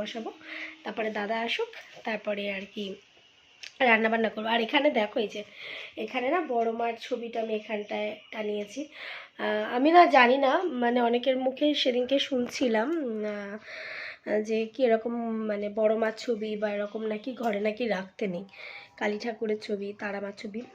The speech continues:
তো আমি জানি না এটা সত্যি কি মিথ্যা এরকম কিছু, তোমাদের যদি এরকম কিছু জানা থাকে আমাকে একটু প্লিজ জানিয়ে দাও। তো চলো এখন বাকি কাজগুলো করে নিই, আবার পরে আবার তোমাদের সাথে কথা বলবো।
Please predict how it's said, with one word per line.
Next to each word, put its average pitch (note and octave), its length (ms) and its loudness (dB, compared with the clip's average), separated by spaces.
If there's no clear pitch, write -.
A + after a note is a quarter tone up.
তো C#4 100 4
আমি D#4 180 6
জানি A#3+ 300 4
না C4 80 4
এটা B3+ 220 2
সত্যি A3+ 340 -2
কি B3 140 -2
মিথ্যা A3+ 380 -2
এরকম G#3+ 360 -2
কিছু, A3+ 340 -4
তোমাদের B3 320 4
যদি C4 180 0
এরকম B3+ 260 2
কিছু C4+ 200 -2
জানা A#3 300 4
থাকে B3 280 -6
আমাকে A#3+ 320 -2
একটু B3 120 -6
প্লিজ A#3+ 300 -4
জানিয়ে G#3 300 -4
দাও। B3 160 -8
তো D4 80 4
চলো D#4 260 6
এখন E4 220 2
বাকি A#3 280 -2
কাজগুলো A3+ 440 0
করে A#3 220 0
নিই, F#4 160 0
আবার D4 240 -2
পরে G#3 160 2
আবার G#3 120 2
তোমাদের G#3 200 -4
সাথে C#4+ 220 -6
কথা A#3 220 -2
বলবো। F#3 320 -10